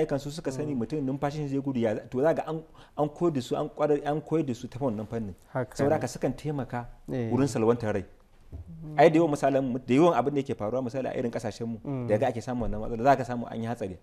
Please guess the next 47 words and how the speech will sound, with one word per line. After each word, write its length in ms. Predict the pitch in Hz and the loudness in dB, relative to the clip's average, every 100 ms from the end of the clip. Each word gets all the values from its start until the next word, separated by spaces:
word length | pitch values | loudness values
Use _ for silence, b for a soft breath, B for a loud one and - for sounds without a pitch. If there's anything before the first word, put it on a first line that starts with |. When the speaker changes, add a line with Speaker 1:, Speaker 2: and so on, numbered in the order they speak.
| - | -8
Speaker 1:
Allah 180 | 127 107 | -4 -4
ya 60 | |
kyauta. 260 | - 101 127 | -4 -10 -8
Speaker 2:
Haka 40 | |
ne. 80 | 113 | -6
Speaker 1:
A 40 | |
bayan 240 | 120 151 120 | 0 2 2
hatsari, 320 | 127 110 101 - b b | 0 -4 -6 -12 b b
to 100 | 120 | 0
za 100 | 147 | 0
ka 80 | 175 | 0
samu 300 | 151 143 117 | -6 -4 -2
rashin 240 | 190 175 - | -2 -4 0
irin 180 | 165 139 | 2 2
wannan. 260 | 101 104 - - _ - | 0 -4 -10 -20 _ -16
Speaker 2:
Wayannan 300 | 131 123 120 | -8 -6 -6
mutanen 300 | 120 127 127 123 | -6 -8 0 2
Speaker 1:
Wa'innan 280 | 147 135 131 | 4 2 2
Speaker 2:
kusa. 60 | 127 | 0
Speaker 1:
mutanen. 240 | 113 107 - - _ - - _ _ _ - - _ - | -2 -4 -10 -20 _ -20 -20 _ _ _ -20 -20 _ -6
Sai 120 | - | 0
a 80 | 131 | 0
bar 120 | - | 2
mutum. 260 | 110 - 92 - _ - | -2 -4 -12 -16 _ -16
Speaker 2:
Mm, 80 | 147 - | -16 -14
mm, 120 | 147 123 | -16 -14
mm. 100 | 120 127 - _ - | -14 -16 -20 _ 2
Speaker 1:
Wani 160 | 147 | 4
za 120 | 170 185 | 6 4
ka 60 | |
samu 180 | 185 110 | 4 0
a 60 | 123 | 4
lokaci 380 | 165 185 - 156 | 4 4 -2 0
guda 300 | 127 120 117 | 2 0 -2
Speaker 2:
Mm. 420 | 143 135 123 120 127 117 | -8 -8 -8 -8 -8 2
Speaker 1:
ya 160 | 127 | 4
ji 80 | 139 | 4
ciwo, 320 | 139 165 135 92 - _ - - _ _ - _ | 0 -2 -4 -4 -18 _ -20 -20 _ _ -20 _
ba 120 | 104 - | -2 0
a 60 | |
sani 260 | - 170 139 | 0 2 2
ba 220 | 120 113 - | 0 -4 -6
sai 120 | 131 | 0
wani 120 | 135 | 2
cuta 220 | 143 117 117 | 2 -4 -4
ya 80 | |
shiga. 240 | 107 90 | -4 -6